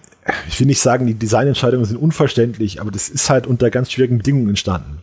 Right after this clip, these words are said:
Also du hast dieses eine Hauptteam, das mit wenig Informationen drei Jahre lang im Spiel arbeitet und die gar nicht mitbekommen können,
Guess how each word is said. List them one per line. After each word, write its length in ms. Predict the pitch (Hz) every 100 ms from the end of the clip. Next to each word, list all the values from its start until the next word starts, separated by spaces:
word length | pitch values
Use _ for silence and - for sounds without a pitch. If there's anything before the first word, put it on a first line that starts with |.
| -
Also 160 | 101 101
du 80 | 101
hast 180 | -
dieses 180 | 120 113
eine 320 | - 117 120
Hauptteam, 520 | 101 165 - 180 170 143
das 180 | 123
mit 180 | 127 -
wenig 240 | 123 151 139
Informationen 680 | 135 127 113 - 131 135 120
drei 280 | 101 107
Jahre 240 | 135 131 131
lang 100 | 117
im 40 |
Spiel 280 | - 160 147
arbeitet 500 | 139 127 131 135 123
und 80 | 117
die 80 | 107
gar 120 | 127
nicht 160 | 113
mitbekommen 520 | 143 - 127 135 120 -
können, 420 | 185 160 151